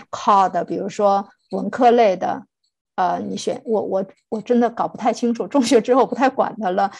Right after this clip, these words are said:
那个，比如说文科类的，你要选一科或者两科成绩，这个时候你把你的历史成绩和A E P成绩拿出来，哇，A E P显得比历史 <laughs> 容易考一些，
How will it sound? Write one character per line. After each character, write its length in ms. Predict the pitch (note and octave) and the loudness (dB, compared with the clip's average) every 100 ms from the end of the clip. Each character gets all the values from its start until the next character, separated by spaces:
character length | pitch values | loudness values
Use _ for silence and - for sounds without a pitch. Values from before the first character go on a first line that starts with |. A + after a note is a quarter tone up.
| - - | -20 -6
那 160 | - B3+ | 4 6
个， 140 | A3+ G3+ - | 6 4 0
比 80 | A3 | 2
如 80 | A#3 | 6
说 140 | D4 | 6
文 220 | C4+ G#3+ | 6 4
科 180 | A#3+ D4 | 6 6
类 220 | D4 C4 | 8 6
的， 120 | G#3 | 6
你 100 | F#3+ F#3+ | 0 0
要 120 | A3 | 0
选 240 | - F#3+ | 0 -2
一 80 | G#3+ | -2
科 240 | A3+ B3 | 0 2
或 140 | A#3+ A#3+ | 4 4
者 100 | A#3 | 4
两 220 | G3 - | 0 -4
科 360 | - A3+ G3+ G3+ | -6 0 2 0
成 300 | - G#3 G3 | -4 -10 -8
绩， 240 | G3 G3 E3+ - - | -6 -6 -6 -14 -8
这 140 | - G4 | 2 6
个 100 | C#4+ | 6
时 140 | C#4 | 6
候 140 | B3+ | 6
你 120 | C4 G#3 | 4 2
把 280 | - A3 | 2 4
你 140 | C4+ A#3+ | 6 6
的 120 | A3 | 6
历 200 | C4 F#4+ | 8 8
史 140 | B3 | 6
成 240 | A#3 G#3+ G3+ | 0 -2 -2
绩 100 | C4 | 2
和 120 | B3 | 4
A 180 | A#3+ D4+ | 6 6
E 200 | D#4 E4 | 4 2
P 200 | - D4+ | 2 2
成 240 | B3 G#3+ | 2 -2
绩 120 | G#3+ | 0
拿 200 | G3 - | 0 -2
出 160 | F#3+ A#3 | -4 -4
来， 60 | G#3+ | -4
哇 420 | A#3 A#3 G3+ E3+ _ - _ | -4 -2 -4 -6 _ -20 _
，A 180 | - F4 | 0 4
E 140 | E4+ F4 | 4 2
P 420 | - F4+ D4 - _ _ _ _ _ | 2 2 2 0 _ _ _ _ _
显 360 | - - A3+ F3+ | -8 2 2 4
得 140 | G#3 | 2
比 160 | A#3+ F#3+ | 2 0
历 220 | A#3+ G#3+ | 0 0
史 200 | - G#3 - - | -2 -6 -6 -8
<laughs> 180 | - - | -16 -10
容 300 | G3 G3+ G#3 | -2 2 4
易 140 | B3 C4+ | 4 2
考 380 | - - - | 2 0 0
一 40 | A3+ | 2
些， 400 | A#3 A3 G#3+ | 0 0 -4